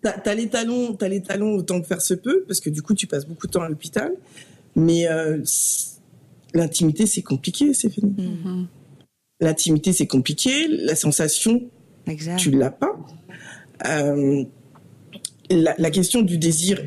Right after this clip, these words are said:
Speaker 1: elle est là, hein. C'est pas
Speaker 2: Mhm.
Speaker 1: le problème, ça. Mais comment tu interagis ? Parce que du coup,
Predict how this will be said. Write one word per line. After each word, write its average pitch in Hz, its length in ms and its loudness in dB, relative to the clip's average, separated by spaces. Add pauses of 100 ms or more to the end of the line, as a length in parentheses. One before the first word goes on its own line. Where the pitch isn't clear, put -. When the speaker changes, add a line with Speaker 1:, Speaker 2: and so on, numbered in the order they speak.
Speaker 1:
elle 147 160 2
est 139 60 6
là, 277 140 2
hein. 359 160 -4 (1300)
C'est - 140 -2
pas 208 80 2
Speaker 2:
Mhm. 185 60 0
Speaker 1:
le 156 40 -6
problème, 277 320 2
ça. 175 220 -2 (640)
Mais - 100 2
comment 190 340 2
tu 170 480 2
interagis ? 165 640 0 (480)
Parce 123 180 0
que - 140 2
du 156 180 2
coup, 302 300 4